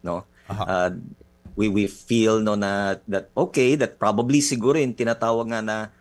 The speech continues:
Speaker 1: passion and obfuscation, in the heat of passion,
Speaker 2: Mm-hmm.
Speaker 1: and nabanggit yung mga ganyang salita. So, eh, pwedeng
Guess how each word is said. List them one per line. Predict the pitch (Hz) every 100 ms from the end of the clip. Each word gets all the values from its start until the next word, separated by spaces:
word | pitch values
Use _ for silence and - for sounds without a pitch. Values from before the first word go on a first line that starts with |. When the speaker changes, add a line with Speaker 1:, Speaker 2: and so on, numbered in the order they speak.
| _
Speaker 1:
passion | 131 123 - 127
and | 123
obfuscation, | 113 123 - - 107 98 120 101
in | 98
the | 98
heat | - 160 -
of | 127 -
passion, | 104 95 - 101 82 _
Speaker 2:
Mm-hmm. | 104 98 110
Speaker 1:
and | 123
nabanggit | 117 107 117 110 -
yung | 120 107
mga | 107
ganyang | 101 101 98
salita. | 101 92 85 82 95 95 - _ _ _
So, | - 147 139 135 - -
eh, | 165 _ _ _ -
pwedeng | 208 190 202 190